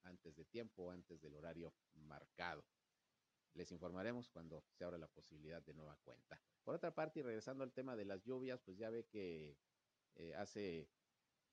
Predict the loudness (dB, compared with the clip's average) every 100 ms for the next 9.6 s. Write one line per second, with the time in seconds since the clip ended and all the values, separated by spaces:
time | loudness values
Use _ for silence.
0 | _ _ _ -4 2 4 4 2 -2 -4
1 | -4 -4 -2 0 0 -2 -4 -4 -2 -2
2 | -4 -2 -4 -2 -2 0 -4 -6 -4 -2
3 | -2 -4 _ _ _ _ -10 -8 -2 -2
4 | -4 -10 -4 0 2 0 -2 -8 _ _
5 | _ _ -10 -8 -6 -6 -4 -2 0 0
6 | 0 0 0 -2 -2 -2 -2 -6 0 2
7 | 2 -2 -6 -8 -12 -10 -8 -6 -6 -8
8 | -10 -14 -12 -12 -14 -10 -2 0 0 -2
9 | -4 -6 -6 -6 -6 -8